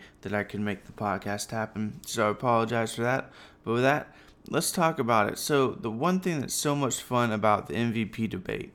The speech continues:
is it's not straightforward. Now, you're, every once in a while, you'll have a year where there's an obvious choice, right, of who wins M V P. But what I mean by that is what makes it so fun is that it's voted on by human beings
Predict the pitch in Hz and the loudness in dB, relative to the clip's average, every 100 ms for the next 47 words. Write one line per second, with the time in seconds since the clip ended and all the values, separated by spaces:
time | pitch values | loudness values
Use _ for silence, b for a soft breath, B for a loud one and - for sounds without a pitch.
0 | B B B - 113 120 98 120 120 113 | B B B -2 2 2 2 2 4 4
1 | - - 110 95 - 101 95 - B B | 0 0 0 -2 -4 -2 -2 -6 B B
2 | - 123 131 131 131 - - - 135 160 | -4 2 4 4 -2 -16 -20 -2 2 4
3 | 160 - - 180 165 143 113 - 113 107 | 2 -2 -2 0 2 2 0 0 -2 2
4 | 104 101 104 B B - 117 117 107 107 | 2 0 -2 B B -2 2 2 2 0
5 | 107 107 98 107 104 110 104 - 101 110 | 2 2 2 2 4 0 0 0 2 2
6 | 101 98 104 - - - _ - - 107 | 2 -2 -2 -6 -10 -14 _ -8 -2 0
7 | 87 - - 85 95 - - 117 104 104 | 0 -6 -4 -2 -2 -4 -4 -2 0 -2
8 | 98 104 92 87 120 101 - B B - | -2 -4 -4 -6 -6 -6 -8 B B 0
9 | 127 139 131 135 135 123 110 110 - 123 | 4 6 4 2 2 2 2 2 0 -2
10 | 127 113 160 - 135 - 117 120 123 117 | -2 -2 -2 -2 0 2 0 0 0 2
11 | 113 107 B B B - 113 107 123 110 | 2 -2 B B B -8 -6 2 4 4
12 | - - - 107 127 143 147 120 120 117 | 2 -8 -8 2 4 6 4 4 4 2
13 | 117 113 B B - 104 120 139 143 131 | 0 -4 B B -2 -2 0 -2 0 0
14 | 107 107 107 104 104 | 0 0 0 -2 -6